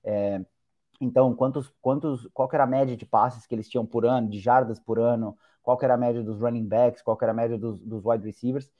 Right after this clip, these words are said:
e aí, logicamente, qual que é a expectativa que a gente teria do ano passado pra esse ano em termos de crescimento ofensivo, né?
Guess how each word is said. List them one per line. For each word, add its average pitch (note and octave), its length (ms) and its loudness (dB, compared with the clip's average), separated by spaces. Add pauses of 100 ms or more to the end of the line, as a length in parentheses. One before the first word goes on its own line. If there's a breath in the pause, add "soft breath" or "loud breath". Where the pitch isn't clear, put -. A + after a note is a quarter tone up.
(240)
e B2 120 2
aí, D3 120 6
logicamente, C3+ 600 2 (140)
qual B2+ 160 2
que D3 60 -2
é - 20 -6
a - 20 -8
expectativa C3+ 420 -4
que C3 60 -6
a C3 60 -2
gente B2+ 140 -6
teria B2 220 0
do A#2 140 2
ano B2+ 120 2
passado A#2+ 480 0
pra C3+ 180 0
esse C3+ 220 -6
ano B2 220 -2
em B2 60 -4
termos A#2+ 260 0
de A2+ 60 -14
crescimento B2 640 -4
ofensivo, A#2+ 600 -4
né? G#2 180 -14